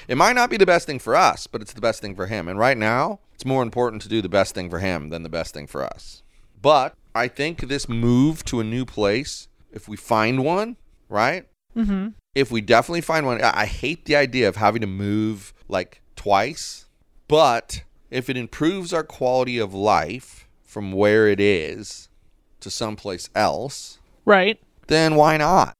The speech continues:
Speaker 1: Then that's kinda doing what's best for both of us. He gets to stay and, um, be with his friends until his graduation, and we don't have to deal with what we're dealing with here.
Speaker 2: Well, because at this point, with the rat and the crap that we've talked about lately and the people who live in this building, it's just,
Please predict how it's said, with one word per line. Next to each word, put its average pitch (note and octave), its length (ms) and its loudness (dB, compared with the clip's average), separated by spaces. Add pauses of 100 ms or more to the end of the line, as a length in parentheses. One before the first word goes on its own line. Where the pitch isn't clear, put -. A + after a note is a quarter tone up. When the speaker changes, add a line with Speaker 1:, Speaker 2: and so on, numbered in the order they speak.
(140)
Speaker 1:
Then A#2 160 4
that's C#3+ 200 4
kinda C#3 240 0
doing C3 280 -2
what's C3 180 -6
best C3+ 260 2
for B2 80 -2
both A#2 360 2
of E2+ 100 -4
us. C#2+ 240 -8 (260)
He A2 200 -4
gets A#2+ 260 -2
to A#2+ 100 -10
stay G#2 600 2 (340)
and, G#2 420 -4
um, E2+ 680 2 (260)
be G#2+ 120 4
with G#2+ 140 6
his G2 120 0
friends G2+ 320 0
until G2 220 -2
his F#2+ 140 -4
graduation, F#2+ 760 -4 (280)
and G#2+ 280 -6
we B2 280 -4
don't A2 180 0
have A2+ 160 -6
to G2 80 -20 (100)
deal A#2 340 -2
with G#2 180 -6
what A2 100 -4
we're G2+ 160 -10
dealing A#2 380 -10
with F#2 160 -10
here. - 340 -10 (340)
Speaker 2:
Well, E4+ 120 -2
because E4 180 6
at D4+ 80 0
this E4+ 180 2
point, D#4+ 460 2
with B3 140 -8
the A#3 80 -2
rat B3+ 400 2
and G3+ 120 -6
the G3 60 -2
crap A#3+ 360 2
that A3+ 80 0
we've G#3+ 120 -2
talked G#3 240 0
about G3+ 220 0
lately G#3 440 6
and F3 140 0
the E3+ 60 -8
people A3 340 -2
who G3 140 0
live F#3 200 4
in G#3 120 2
this F3 120 -4
building, G3+ 600 2
it's D#3+ 240 -12
just, - 400 -2